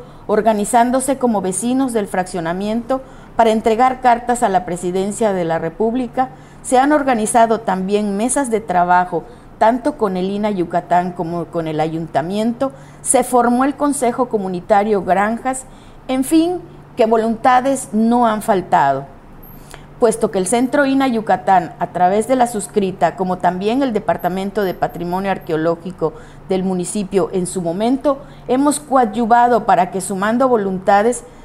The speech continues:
se logre un buen acuerdo para que este sitio pueda seguir como un área de esparcimiento y recreo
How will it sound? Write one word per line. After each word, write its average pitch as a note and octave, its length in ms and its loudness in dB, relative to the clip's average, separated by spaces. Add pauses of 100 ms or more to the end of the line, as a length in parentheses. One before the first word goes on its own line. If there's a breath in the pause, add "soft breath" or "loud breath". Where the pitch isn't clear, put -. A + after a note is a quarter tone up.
se - 160 2
logre C4 420 2
un C#4 160 2
buen A#3 220 4
acuerdo G#3+ 520 2
para F#3 320 -2
que G3+ 140 2
este C4+ 220 -2
sitio B3 540 -2 (360 loud breath)
pueda C4+ 300 4
seguir A3+ 500 0
como G3 280 -2
un G#3 180 -2
área G#3 340 0
de F#3+ 60 -4
esparcimiento F#3+ 1040 -4
y G3 100 -2
recreo G#3+ 580 0